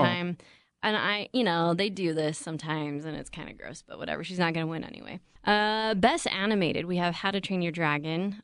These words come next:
I Lost My Body, Klaus, Missing Link, Toy Story four.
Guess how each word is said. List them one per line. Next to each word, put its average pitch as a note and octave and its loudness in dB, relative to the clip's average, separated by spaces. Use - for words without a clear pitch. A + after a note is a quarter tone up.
I F3+ 2
Lost F3+ 2
My F#3 4
Body, E3+ 0
Klaus, E3+ 0
Missing G#3+ 2
Link, F3 2
Toy B3 -2
Story G#3+ -4
four. F#3+ 0